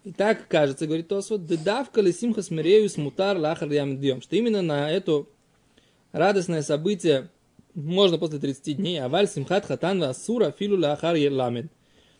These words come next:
Но ходить на свадьбу, э, нельзя ему даже через тридцать дней.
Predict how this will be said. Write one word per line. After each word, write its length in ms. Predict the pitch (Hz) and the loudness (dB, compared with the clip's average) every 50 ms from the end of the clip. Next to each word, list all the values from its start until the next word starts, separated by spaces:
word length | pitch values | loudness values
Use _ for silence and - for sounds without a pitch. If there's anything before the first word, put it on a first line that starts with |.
| _ _ _ _ _ | _ _ _ _ _
Но 160 | - 127 156 175 | -4 -2 -2 0
ходить 320 | 175 175 156 180 233 202 | 2 0 2 2 0 0
на 140 | 202 185 180 | 0 0 -2
свадьбу, 580 | - 208 233 269 285 233 208 220 226 240 233 - _ _ _ _ _ _ _ _ _ _ _ _ _ _ _ _ _ _ _ - - - - _ | -2 -4 -2 0 0 2 4 4 4 2 0 -6 _ _ _ _ _ _ _ _ _ _ _ _ _ _ _ _ _ _ _ -20 -20 -20 -14 _
э, 420 | - 135 135 131 127 127 123 123 123 | -4 -2 -2 0 0 0 0 0 -2
нельзя 380 | 127 139 147 147 139 175 214 | -2 -2 -2 0 0 2 2
ему 140 | 226 214 180 | 2 2 0
даже 220 | 156 170 190 175 | 2 0 0 0
через 140 | - 165 147 | -2 -6 -6
тридцать 280 | - 151 160 151 160 - | -6 -6 -6 -6 -6 -6
дней. 200 | 240 247 226 | -4 -6 -6